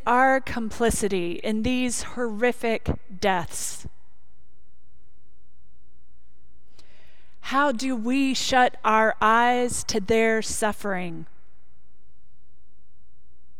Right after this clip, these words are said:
How do we lash out in fear or deny what is happening? Where are we hiding in the shadows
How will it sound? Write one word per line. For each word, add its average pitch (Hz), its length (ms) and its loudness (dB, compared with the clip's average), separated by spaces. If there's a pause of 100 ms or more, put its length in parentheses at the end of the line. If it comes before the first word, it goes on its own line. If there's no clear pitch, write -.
(1500)
How 254 320 4
do 254 200 0
we 247 460 2
lash 233 480 6
out 233 360 6
in 220 240 2
fear 202 680 0 (1600)
or 220 160 2
deny 226 680 6
what 220 280 4
is 196 240 2
happening? 180 760 -2 (3000)
Where 277 420 12
are 247 280 8
we 294 380 4
hiding 269 580 6
in 220 220 4
the 202 100 4
shadows 208 1040 4